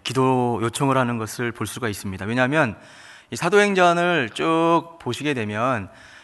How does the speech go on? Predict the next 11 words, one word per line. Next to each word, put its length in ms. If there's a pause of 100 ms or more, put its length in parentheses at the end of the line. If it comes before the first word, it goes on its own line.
(200)
사도 260
바울을 460
얼마나 560
핍박을 400
했고 580 (380)
또 480 (100)
이렇게 360
박해하는 640
사람들이 400
많이 200
있었습니까? 680